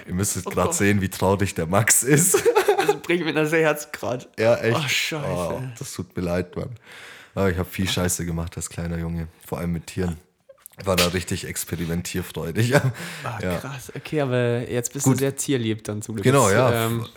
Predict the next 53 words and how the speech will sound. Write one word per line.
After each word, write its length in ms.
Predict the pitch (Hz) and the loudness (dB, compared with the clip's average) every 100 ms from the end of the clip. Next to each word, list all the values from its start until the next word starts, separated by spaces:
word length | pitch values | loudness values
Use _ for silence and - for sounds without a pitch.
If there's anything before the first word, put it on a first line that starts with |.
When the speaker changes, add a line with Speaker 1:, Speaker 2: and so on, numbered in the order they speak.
| 143 - | -16 -4
Speaker 2:
musst 120 | 131 | -2
Speaker 1:
Ich 0 | - | 4
Speaker 2:
du 40 | |
Speaker 1:
war 80 | 120 | 4
Speaker 2:
das 80 | 127 | 6
Speaker 1:
halt 100 | 110 | 4
Speaker 2:
irgendwie 220 | 120 127 | 2 2
Speaker 1:
interessiert 400 | 131 127 147 156 | 2 4 4 2
an 220 | 95 87 | -4 -4
Tieren 320 | - - 82 73 | -6 -4 -4 -4
eigentlich, 480 | 76 78 98 107 | -6 -6 -4 -4
Speaker 2:
Mhm. 60 | 113 | -2
Speaker 1:
aber 180 | 87 90 | 0 0
ich, 200 | 85 98 | 0 -4
man 160 | 92 85 | -4 -2
hatte 180 | 95 95 | -2 0
halt 160 | 90 | 0
nicht 160 | 92 - | 0 -2
diese 180 | 90 82 | -4 -2
Empathie 460 | 82 - - - | -4 -6 -6 0
dafür 320 | 107 90 - 82 | 2 0 -2 -4
in 100 | 78 | -4
dem 140 | 78 | -6
Alter, 440 | 67 80 - 101 101 127 | -6 -6 -2 -2 -2 -8
Speaker 2:
Mhm. 80 | 117 | -8
Speaker 1:
zu 120 | 117 85 | -6 0
sagen 260 | 87 87 | 0 0
so, 120 | 85 76 | -2 -4
„Oh 100 | 82 | -4
fuck, 280 | - 95 | -2 -4
ich 100 | - | -4
tu 180 | - 101 | -6 -2
da 120 | 92 | 0
grad 320 | 85 82 85 95 | 0 0 -2 -2
jemandem 420 | 85 85 - 82 | -4 -4 -6 -4
weh.“ 280 | 90 107 113 - | 0 0 -2 -8
Speaker 2:
Mhm. 340 | 117 107 110 110 - | -8 -6 -6 -8 -10
Speaker 1:
Das 180 | - | -8
hatte 160 | - - | -6 -2
man 180 | 110 110 | 0 0
halt 180 | 113 107 | 0 0
nicht. 400 | 120 123 - - - | -4 -4 -8 -16 -14
Aber 220 | 90 87 | -6 0
ja, 100 | 90 | 2
aus 240 | 98 - - | 2 0 -4
diesem 300 | 98 92 85 | -6 -4 -6
Interesse 640 | 90 90 - 110 - 123 | -8 -6 -4 -4 -2 -2
ist 340 | 107 104 - 98 | -2 -4 -8 -8
dann 200 | 98 90 | -6 -6
irgendwie 380 | 90 87 87 | -6 -6 -6
Liebe 420 | 87 85 82 80 73 | -6 -6 -6 -8 -10
<laughs> 0 | |
geworden. 720 | 71 92 90 120 107 110 90 | -8 -8 -2 0 2 0 -2